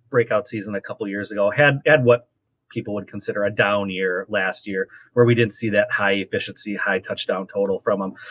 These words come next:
Do you see a bit of a rebound coming this season, uh, considering they added these, these offensive weapons for him?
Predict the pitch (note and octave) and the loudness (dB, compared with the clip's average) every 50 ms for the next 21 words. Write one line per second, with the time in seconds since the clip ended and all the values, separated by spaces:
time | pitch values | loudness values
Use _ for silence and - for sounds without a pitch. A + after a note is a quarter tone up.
0 | - - _ - D3+ C#3 - - D#3+ F3 E3+ B2+ D3+ D#3 D#3 C3+ C#3 B2 A#2 B2 | -20 -12 _ 2 4 6 6 6 8 8 8 8 8 8 8 8 8 6 6 6
1 | C3 C3 C#3 C#3 C#3+ C#3+ D3 D3+ D#3 D3 - - - _ _ _ _ _ - C#3 | 4 6 6 6 6 4 2 0 -2 -6 -10 -14 -14 _ _ _ _ _ 2 2
2 | C#3 C#3 D3+ D3+ D3 D3 C3 A#2 G#2+ A#2 C#3 D3 C#3+ - - - F#3 F3+ F#3 D#3+ | 4 4 4 4 4 2 0 0 0 2 2 4 6 4 4 2 2 -2 -2 0
3 | F#3+ G3+ F#3+ F#3+ G3 F#3+ G3 _ _ _ _ _ _ _ - A#2 A2+ A2 G#2+ A2 | 0 0 -2 -2 -6 -8 -10 _ _ _ _ _ _ _ -2 0 2 2 2 0
4 | - _ _ - B2+ - - D3+ C#3+ D#3 D#3 D3+ D3 C#3 C3 A#2+ A#2+ A#2+ B2+ B2+ | -2 _ _ -4 0 2 4 4 6 6 4 6 4 4 2 4 4 4 6 6
5 | C3+ B2+ B2+ C3 C3 B2+ B2 A#2+ - - - - - B2 A#2 - - A#2 B2 A#2+ | 4 2 2 0 0 2 2 2 2 2 0 0 -2 -2 -2 -2 0 -2 0 2
6 | C#3+ B2+ A#2+ - A#2+ G#2 G2 G#2 A#2+ A2 A#2 - D3 C#3 C#3 C3 - - E3 D#3 | 0 0 2 2 0 0 2 0 0 0 2 2 0 0 0 -2 2 4 4 6
7 | D3+ D3 D#3 D#3 D#3+ D#3+ D#3+ C#3+ | 6 6 4 2 2 0 -2 -6